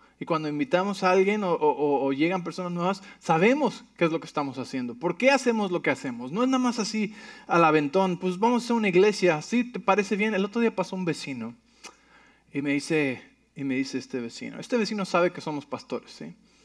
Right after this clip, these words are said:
Y pues él no va a la iglesia ni nada, sí, este, y lo hemos invitado, todo, pero pasa y dice, "Uh, qué viene a estar la vida de, de pastor, ¿verdad?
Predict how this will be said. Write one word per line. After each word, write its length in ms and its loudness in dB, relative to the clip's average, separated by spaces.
Y 440 -4
pues 480 -12
él 220 -4
no 100 -4
va 100 -6
a 20 -6
la 80 -6
iglesia 400 -6
ni 80 -16
nada, 260 -10
sí, 300 -2
este, 480 -6
y 80 -4
lo 100 -2
hemos 240 -6
invitado, 360 -10
todo, 160 -14
pero 220 -10
pasa 300 0
y 20 2
dice, 360 0
"Uh, 300 -4
qué 120 -2
viene 220 -6
a 60 -8
estar 260 -6
la 200 -2
vida 280 -2
de, 260 -2
de 100 -6
pastor, 560 -4
¿verdad? 400 0